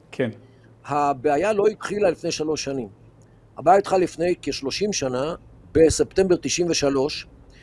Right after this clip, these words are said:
Speaker 2: כשישראל, אה, נכנעה לארגון השחרור לפלסטין, הביאה אותו לארץ, נתנה לו פה קווזי מדינה, או מדינה בדרך. מאז העולם הערבי צוחק עלינו. אה,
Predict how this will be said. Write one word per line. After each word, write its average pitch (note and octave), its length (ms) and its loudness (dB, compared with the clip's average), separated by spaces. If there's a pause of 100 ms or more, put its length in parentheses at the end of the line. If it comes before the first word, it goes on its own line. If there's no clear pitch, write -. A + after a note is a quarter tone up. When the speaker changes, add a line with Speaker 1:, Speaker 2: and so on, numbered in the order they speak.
(320)
Speaker 2:
כשישראל, E3+ 800 2 (480)
אה, D#3+ 220 4
נכנעה E3 680 -2 (840)
לארגון E3+ 840 2
השחרור G3+ 360 0
לפלסטין, E3 680 -4 (640)
הביאה F3+ 280 4
אותו A3 220 6
לארץ, F3 520 2
נתנה F#3+ 300 -2
לו G#3 180 6
פה G3+ 380 8 (160)
קווזי F#3+ 420 6
מדינה, C#3+ 520 -4 (240)
או E3 80 4
מדינה D#3+ 340 0
בדרך. D#3 580 -2 (640)
מאז A#3+ 800 4
העולם G3+ 420 4
הערבי F3+ 360 0
צוחק - 400 -4
עלינו. D#3 400 -2 (640)
אה, D#3+ 60 2